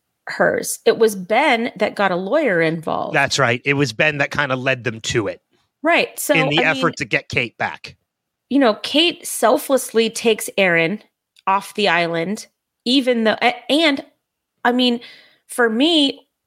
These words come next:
Speaker 1: the fact that Kate even wanted to get off the island and go <laughs> back to normal life when she was a fugitive for murder is incredible to me.
Speaker 2: Well, okay, now this brings up an interesting point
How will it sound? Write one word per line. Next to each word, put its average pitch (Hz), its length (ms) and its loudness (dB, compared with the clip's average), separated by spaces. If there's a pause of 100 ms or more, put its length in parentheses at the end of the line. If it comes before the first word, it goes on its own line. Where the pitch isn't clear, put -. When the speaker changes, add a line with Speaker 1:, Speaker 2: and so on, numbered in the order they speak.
(200)
Speaker 1:
the 233 100 2
fact 311 340 0
that - 200 -2
Kate 302 260 0
even 220 320 2
wanted 254 300 2
to 220 80 -2
get 180 160 -2
off 180 200 -2
the - 140 -6
island 185 340 0
and 196 120 -4
go 202 160 2
<laughs> - 0 -
back 180 280 -10
to - 100 0
normal 196 380 -2
life 190 280 0
when 196 80 0
she 208 160 0
was 208 140 2
a 190 40 2
fugitive 220 1080 0 (200)
for 208 200 0
murder 196 720 0 (840)
is 208 280 0
incredible 185 600 0
to - 140 -6
me. - 300 -10 (960)
Speaker 2:
Well, 165 420 0 (300)
okay, 170 320 0
now 147 220 0
this 170 200 -4
brings 175 320 -4
up 147 160 0
an 131 120 -6
interesting 117 500 -10
point 135 400 -4